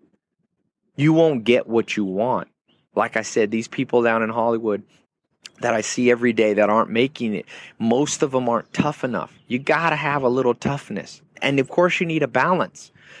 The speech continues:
You do need some downtime, but not nearly as much as you think you need. Remember, who's trying to sell you on the idea that you gotta go on a vacation all the time? The airline companies, the resort companies,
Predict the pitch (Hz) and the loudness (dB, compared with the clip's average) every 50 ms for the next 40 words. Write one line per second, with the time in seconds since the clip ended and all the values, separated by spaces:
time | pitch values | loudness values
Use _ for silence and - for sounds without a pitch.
0 | - - 127 127 127 120 147 160 156 151 151 147 143 135 - 127 117 110 98 110 | -12 -2 -2 -2 2 2 2 2 2 0 -2 -4 -4 -4 -2 -2 -2 0 0 2
1 | 117 117 120 120 113 - - 98 87 64 53 - - _ _ _ _ _ _ _ | 2 4 2 0 -2 -4 -4 -4 -4 -4 -6 -8 -14 _ _ _ _ _ _ _
2 | - 135 123 - 107 113 120 127 160 180 - - 135 135 131 135 135 131 127 123 | -2 -2 -2 0 0 0 0 2 0 0 -2 -4 -2 0 2 4 4 4 2 2
3 | 120 110 104 107 110 101 104 101 - - - - 87 - - 98 92 - _ _ | 0 0 0 -4 -6 -6 -4 -4 -6 -6 -10 -14 -12 -12 -10 -12 -12 -12 _ _
4 | - 95 90 - - 78 76 71 65 60 55 - - - 110 107 107 127 147 139 | -10 -10 -10 -10 -12 -14 -14 -12 -12 -14 -14 -14 -10 -6 -4 -2 0 0 0 0
5 | 120 101 - - _ _ - _ _ - 180 208 208 - - 208 196 190 170 156 | -2 -4 -8 -8 _ _ -20 _ _ 0 0 0 0 0 0 0 0 0 -2 -4
6 | - - - 160 170 160 135 110 92 80 - _ _ _ - - 104 113 110 110 | -4 -2 0 0 0 0 -2 -4 -6 -8 -10 _ _ _ -4 -2 -2 0 2 2
7 | 107 107 107 104 107 110 110 107 98 92 95 92 - - 101 95 101 98 95 95 | 2 2 0 -2 -2 0 0 0 2 0 -2 -4 -4 -8 -2 0 0 0 0 0
8 | 95 101 98 92 87 85 92 90 - 101 85 78 - - 92 76 65 62 - - | -2 -2 -2 -2 -4 -6 -8 -8 -6 -6 -6 -6 -6 -8 -8 -8 -8 -10 -14 -14
9 | 87 90 73 - _ - - - - - 170 160 - 180 190 214 240 247 240 214 | -16 -16 -16 -18 _ -20 -20 -16 -2 -2 -2 -2 2 2 2 2 4 2 0 0
10 | 208 185 160 - - 165 127 - - 98 76 - - - - - - 160 151 151 | 0 -2 -2 -4 -6 -6 -6 -6 -8 -16 -16 -16 -20 -20 -16 -2 0 0 4 4
11 | 165 156 139 135 165 190 226 262 - - - - 202 190 - - 151 123 110 92 | 2 2 2 2 2 4 4 2 0 -2 -2 0 0 0 0 -4 -6 -6 -6 -6
12 | - - | -10 -14